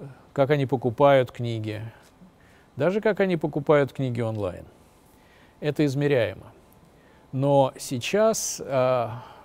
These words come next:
люди читают всё, в том числе то, что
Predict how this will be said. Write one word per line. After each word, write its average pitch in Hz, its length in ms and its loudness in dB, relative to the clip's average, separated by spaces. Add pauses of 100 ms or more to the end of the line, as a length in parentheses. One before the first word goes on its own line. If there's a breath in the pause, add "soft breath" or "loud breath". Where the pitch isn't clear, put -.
люди 160 320 2
читают 139 560 0
всё, 190 500 0
в - 140 -14
том 135 180 -2
числе 139 320 -2
то, 165 180 0
что 120 340 0